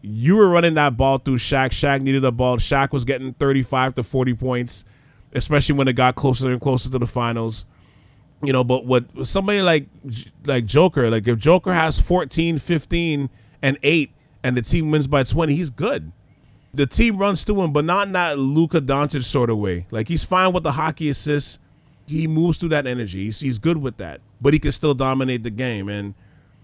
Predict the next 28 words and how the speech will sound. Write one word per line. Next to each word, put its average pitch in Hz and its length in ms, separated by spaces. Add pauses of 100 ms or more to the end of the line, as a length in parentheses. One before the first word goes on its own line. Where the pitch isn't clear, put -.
(100)
his 120 240
team 170 320
is 143 140
deep. 165 340 (300)
They're 107 240
hungry. 160 640 (420)
It 120 140
just 185 240
feels 202 280
like 156 160
it's 135 140
their 127 160
time. 117 460 (580)
And 135 160
yes, 170 480 (580)
they 135 220
gotta 165 260
watch 151 300
out 143 160
for 135 80
the 127 80
Lakers 113 400
because 104 640
the 117 100
Lakers 135 380
are 127 60
playing 123 340
great. 120 380